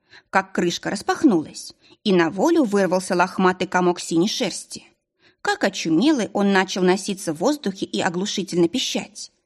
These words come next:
Потом кинулся ко мне. а, От неожиданности я рухнула на пятую точку, развалив стопку из книг, и принялась отбиваться от этого чуда-юда. «Эй,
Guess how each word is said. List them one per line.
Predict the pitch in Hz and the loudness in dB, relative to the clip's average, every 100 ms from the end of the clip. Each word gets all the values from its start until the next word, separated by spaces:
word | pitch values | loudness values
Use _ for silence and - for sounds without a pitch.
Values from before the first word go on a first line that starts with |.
| _ _ _ _ 160 | _ _ _ _ -6
Потом | - 190 302 415 | -4 0 0 0
кинулся | - 185 165 - 165 | 0 2 2 2 -4
ко | 180 | 2
мне. | 240 233 165 - _ _ _ _ _ _ _ | 4 4 2 -6 _ _ _ _ _ _ _
а, | - 359 381 381 381 381 370 320 196 - _ _ _ _ _ | -10 -6 -2 0 0 0 2 0 -2 -8 _ _ _ _ _
От | - 185 175 | -2 2 4
неожиданности | 165 151 262 320 330 277 - | 4 2 0 4 4 4 0
я | 175 185 | 2 2
рухнула | 190 185 196 180 | 2 0 2 4
на | 180 175 | 4 2
пятую | 180 185 165 | 0 -2 -4
точку, | 160 254 - - - _ - - | -4 -4 -6 -12 -18 _ -20 -4
развалив | 190 202 190 196 185 185 | 0 0 2 2 2 -2
стопку | - 190 - | -2 -2 -2
из | 180 262 | -2 -4
книг, | - 277 - - _ _ _ | 2 2 2 -12 _ _ _
и | 214 | -4
принялась | 202 185 180 185 185 - | 0 4 4 4 2 0
отбиваться | 185 175 165 - 339 - | -4 -2 0 0 -2 -4
от | - 190 190 | -4 -2 -2
этого | 185 180 | -2 -2
чуда-юда. | 180 - 175 180 202 196 165 127 - _ _ _ _ _ _ _ _ | -4 -6 -4 -2 0 0 -2 -8 -12 _ _ _ _ _ _ _ _
«Эй, | 202 302 330 226 | 0 2 2 -2